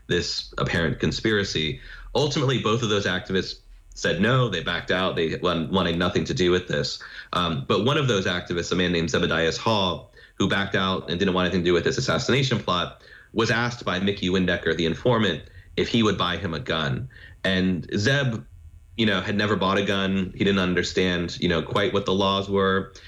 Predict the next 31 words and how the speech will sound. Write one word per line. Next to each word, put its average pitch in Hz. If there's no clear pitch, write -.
And 104
Mickey 131
was 104
this 92
man 92
who 90
made 110
it -
clear 117
that 98
he 98
was 90
a 73
felon, 131
but 147
in 107
the 101
back 113
of 98
his 92
hearse -
were 90
all 90
these 90
guns. -
You 82
know, 80
he 101
was 95
seen 98
carrying 90